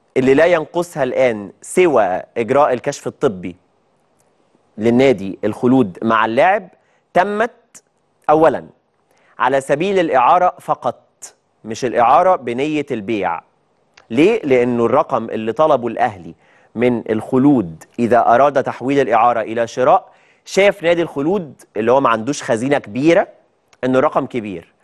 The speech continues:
فخلصت القصة بإعارة فقط مش بنية البيع. رقم اتنين في هذا الأمر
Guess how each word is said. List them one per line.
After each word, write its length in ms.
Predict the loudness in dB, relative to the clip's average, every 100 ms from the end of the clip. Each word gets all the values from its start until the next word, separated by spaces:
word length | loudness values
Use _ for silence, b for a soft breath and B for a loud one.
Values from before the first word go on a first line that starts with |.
| _ _ -2
فخلصت 760 | 2 2 -2 -2 -2 -2 -6
القصة 500 | -4 -2 -2 0 -2
بإعارة 840 | 0 0 2 4 4 2 0 -6 _ _ _ _
فقط 480 | -4 -2 -2 -4 -18 -8
مش 200 | -6 -4
بنية 300 | -4 -4 -6
البيع. 320 | -10 -10 -12 -4
رقم 200 | -2 0
اتنين 380 | 0 2 2 2
في 160 | -2 0
هذا 160 | 2
الأمر 380 | 2 0 -2 -8